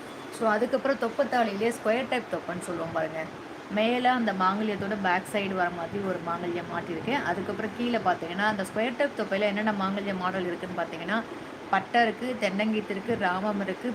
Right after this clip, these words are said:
பூ இருக்கு. ராமத்திலே ரெண்டு மாடல் இருக்குங்க நம்மகிட்ட.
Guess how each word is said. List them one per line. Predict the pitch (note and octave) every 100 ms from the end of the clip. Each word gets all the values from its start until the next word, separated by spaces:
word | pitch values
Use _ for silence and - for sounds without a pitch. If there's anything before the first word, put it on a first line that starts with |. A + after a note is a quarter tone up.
| -
பூ | A#3 B3+
இருக்கு. | A#3+ F3+ - C4+ A#3+ F3
ராமத்திலே | G3 A#3 C4 A#3+ B3
ரெண்டு | G#3 A3 A#3+
மாடல் | A#3 G#3+ G#3
இருக்குங்க | F3+ F3+ F3 E3+
நம்மகிட்ட. | E3+ E3 E3 F3